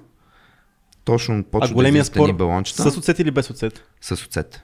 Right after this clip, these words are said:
Speaker 1: Винаги трябва да има нещо, трябва да има киселина, която калцира белтък. Може да се направи с оцет, с лимон, с, а, просеко,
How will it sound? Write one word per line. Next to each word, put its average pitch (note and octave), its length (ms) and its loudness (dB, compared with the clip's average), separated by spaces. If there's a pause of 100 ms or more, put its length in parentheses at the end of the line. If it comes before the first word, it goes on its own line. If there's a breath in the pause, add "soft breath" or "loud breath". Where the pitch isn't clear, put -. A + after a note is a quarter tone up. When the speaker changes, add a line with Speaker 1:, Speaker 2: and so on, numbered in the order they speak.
Speaker 1:
Винаги A2 260 -2
трябва A2+ 200 0
да G#2 60 0
има G#2 140 -2
нещо, G2+ 280 -2
трябва A2 160 0
да A2 60 0
има A#2 100 -4
киселина, A#2 520 -4
която G#2+ 300 -4
калцира F#2 420 -4
белтък. - 440 -8 (520 soft breath)
Може G#2+ 180 0
да G2+ 40 -2
се G2 120 -6
направи G2+ 300 -2
с - 240 -14
оцет, - 500 -6 (100)
с - 300 -14
лимон, F2+ 360 -2 (680 soft breath)
с, - 140 -8 (240)
а, F#2 440 -2
просеко, G2 580 -2